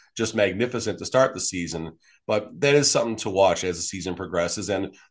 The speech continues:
um, the penalty kill, you know, up and down, up and down as well right now.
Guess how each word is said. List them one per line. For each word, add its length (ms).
um, 380
the 100
penalty 360
kill, 520
you 140
know, 80
up 220
and 100
down, 300
up 160
and 100
down 240
as 120
well 200
right 160
now. 160